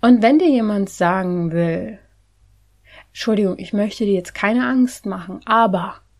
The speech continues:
dann kannst du schon direkt nicht mehr zuhören, also hör einfach woanders hin oder sag „Stopp“, weil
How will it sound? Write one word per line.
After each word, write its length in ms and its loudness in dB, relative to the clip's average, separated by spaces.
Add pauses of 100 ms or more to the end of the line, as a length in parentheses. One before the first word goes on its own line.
(680)
dann 80 -16
kannst 340 -2
du 60 -6
schon 200 -8
direkt 540 -4 (160)
nicht 340 2
mehr 120 6
zuhören, 500 4
also 320 -4 (540)
hör 180 2
einfach 340 0
woanders 440 -2
hin 160 2
oder 160 0
sag 200 -8
„Stopp“, 320 -4
weil 300 2